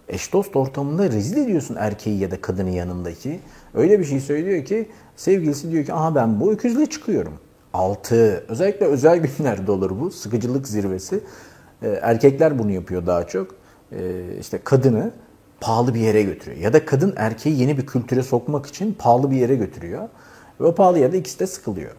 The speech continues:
Zaten menüyü görünce sıkılıyorlar. E, yemeğin kendisi ızdırap oluyor. Çünkü o pahalı yere ait değilse ruhen henüz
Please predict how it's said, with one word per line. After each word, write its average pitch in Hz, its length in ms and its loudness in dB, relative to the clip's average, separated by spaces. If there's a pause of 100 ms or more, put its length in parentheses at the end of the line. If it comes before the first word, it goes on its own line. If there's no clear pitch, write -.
(400)
Zaten 180 260 4
menüyü 185 300 2
görünce 185 260 4
sıkılıyorlar. 95 580 -6 (340)
E, 123 60 0
yemeğin 175 320 4
kendisi 185 340 -2
ızdırap 104 440 2
oluyor. 92 300 -6
Çünkü 127 200 2
o 139 100 4
pahalı 139 260 6
yere 208 180 6
ait 139 340 2 (160)
değilse 175 460 2
ruhen 101 480 0
henüz 101 460 -4